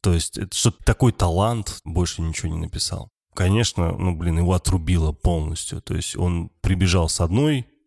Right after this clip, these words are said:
как бы, настроением, да, вот этим волной некой негативной, и она полностью исчезла только благодаря качеству Джорджа "Скраивать углы" и очень грамотно.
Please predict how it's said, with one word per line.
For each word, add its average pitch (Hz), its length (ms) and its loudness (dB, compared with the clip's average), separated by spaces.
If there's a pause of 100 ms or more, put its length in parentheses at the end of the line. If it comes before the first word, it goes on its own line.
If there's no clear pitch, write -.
как 85 160 -4
бы, 85 80 2
настроением, 87 1040 2
да, 85 80 -2
вот 78 220 -4
этим 78 360 -2
волной 95 520 4
некой 80 300 0
негативной, 90 800 0 (240)
и 95 220 4
она 95 160 6
полностью 92 600 4
исчезла 98 560 0 (280)
только 113 300 0
благодаря 85 680 0 (140)
качеству - 500 -2
Джорджа 90 540 -2 (440)
"Скраивать 82 600 -2
углы" 90 420 -2 (380)
и 92 60 0
очень 85 320 0
грамотно. 85 720 -2